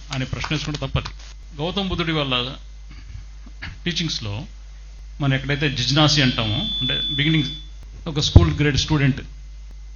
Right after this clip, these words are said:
దాని ఈక్వలెంట్గా వాళ్ళు వాడే పదం బిక్కు అంటారు. బిక్కు అంటే భిక్షం, భిక్షం సంపాదించి వాళ్ళు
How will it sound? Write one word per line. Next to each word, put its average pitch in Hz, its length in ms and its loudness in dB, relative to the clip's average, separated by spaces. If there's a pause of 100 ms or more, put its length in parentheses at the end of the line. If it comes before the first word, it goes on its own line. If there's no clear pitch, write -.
(140)
దాని 147 140 4
ఈక్వలెంట్గా 185 880 2 (320)
వాళ్ళు 143 200 0
వాడే 151 220 2
పదం 143 360 4
బిక్కు 135 360 12
అంటారు. 120 320 4 (1700)
బిక్కు - 300 6
అంటే 165 220 4 (1300)
భిక్షం, 143 380 4 (1700)
భిక్షం 147 300 4
సంపాదించి 139 840 4 (760)
వాళ్ళు 120 560 0